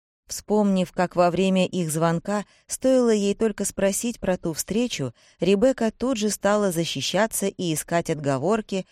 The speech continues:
Айрис еще сильнее убедилась в том, что, скорее всего, речь шла о той роковой ночи тысяча девятьсот шестидесятого года,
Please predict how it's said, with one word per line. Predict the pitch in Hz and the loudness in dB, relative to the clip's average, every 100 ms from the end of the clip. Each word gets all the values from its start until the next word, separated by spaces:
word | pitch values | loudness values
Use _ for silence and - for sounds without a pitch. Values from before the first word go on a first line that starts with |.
| _ _ - | _ _ -4
Айрис | 254 277 254 | 0 2 0
еще | 233 226 - 202 | -2 -2 -2 -2
сильнее | 190 175 196 226 | -2 0 2 2
убедилась | - 170 175 151 185 170 - | 0 -2 -2 0 2 2 -2
в | - | -10
том, | - 202 240 220 _ _ - | -4 0 0 -2 _ _ -14
что, | - 190 | -2 0
скорее | 175 - 170 185 175 156 | 0 0 0 2 0 0
всего, | - 156 180 226 - - | -2 -2 0 0 -4 -4
речь | 175 170 156 - | 0 2 0 -2
шла | 165 185 220 - | 2 2 2 0
о | 165 | -4
той | - 196 220 | -2 0 0
роковой | 180 165 160 151 | 0 -2 0 0
ночи | 143 180 226 196 175 _ _ | 0 0 -2 -4 -8 _ _
тысяча | 269 285 - | -6 -4 -4
девятьсот | 180 175 165 226 240 | -2 0 0 -2 -2
шестидесятого | 185 - 165 160 - 190 190 190 | -4 -6 -4 -2 0 0 2 0
года, | 196 220 180 135 | 2 2 2 0